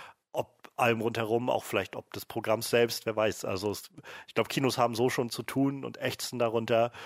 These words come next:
ähm, wie es ist. Wie gesagt, Streaming so als Gegenstück, wo auf einmal ganz, ganz einfach zu Hause Gegenprogramm zu erreichen ist.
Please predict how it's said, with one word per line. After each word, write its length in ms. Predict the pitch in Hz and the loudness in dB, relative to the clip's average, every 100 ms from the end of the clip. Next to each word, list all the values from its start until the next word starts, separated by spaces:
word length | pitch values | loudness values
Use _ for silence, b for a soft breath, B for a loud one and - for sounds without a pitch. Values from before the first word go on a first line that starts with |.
| B B B | B B B
ähm, 380 | 110 104 107 101 - | -2 -2 -4 -10 -6
wie 100 | 110 | -6
es 140 | - | -2
ist. 420 | 139 117 - - _ - | -2 -2 -4 -10 _ -8
Wie 60 | |
gesagt, 220 | 107 110 | -2 -2
Streaming 440 | - - 117 123 120 | -2 0 0 2 0
so 120 | 113 | 2
als 280 | 110 - - _ _ _ | 2 0 -10 _ _ _
Gegenstück, 720 | - 127 139 - - 139 - | 2 2 4 0 4 2 2
wo 120 | 113 113 | 2 2
auf 100 | 120 | 4
einmal 420 | 110 107 107 107 _ | 2 4 2 0 _
ganz, 420 | - 120 123 - - _ | -2 0 0 -8 -10 _
ganz 220 | 110 110 | 0 0
einfach 300 | - 120 131 | 0 2 0
zu 180 | - 104 | 0 0
Hause 540 | 110 139 135 131 131 135 | 4 4 4 4 2 0
Gegenprogramm 800 | - 127 139 - 120 120 120 120 - _ _ _ _ _ | -2 -2 -2 -6 2 2 2 -8 -18 _ _ _ _ _
zu 160 | - 123 | 0 2
erreichen 420 | 107 110 123 120 | 4 2 2 0
ist. 260 | 117 - | 0 -2